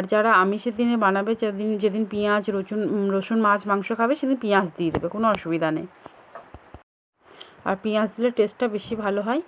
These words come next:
এমনিতে এটাতেও ভালো লাগে, খারাপ লাগে না। তো আমার পোস্তর বড়া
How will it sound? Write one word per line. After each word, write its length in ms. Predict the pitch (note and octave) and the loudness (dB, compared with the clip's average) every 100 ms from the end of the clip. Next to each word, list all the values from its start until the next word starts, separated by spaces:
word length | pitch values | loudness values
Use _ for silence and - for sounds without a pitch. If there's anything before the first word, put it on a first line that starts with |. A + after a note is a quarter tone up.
| - - | -10 -6
এমনিতে 320 | G#3 A3+ A#3+ B3+ | 0 2 4 2
এটাতেও 340 | G#3 A#3+ C4 C#4 | 4 2 4 2
ভালো 260 | G#3+ G#3 A3+ | 0 0 2
লাগে, 200 | G3+ A3 | 2 0
খারাপ 300 | A#3+ G3+ G3+ | 0 0 2
লাগে 240 | F#3+ E3+ F3 | 0 0 0
না। 100 | B3+ - - - _ _ _ _ - - | -2 -8 -16 -16 _ _ _ _ -20 -4
তো 40 | |
আমার 180 | G3 G#3 | 0 0
পোস্তর 400 | G3+ G3+ - B3 | -2 -4 -2 -2
বড়া 260 | G#3+ A#3 | 0 0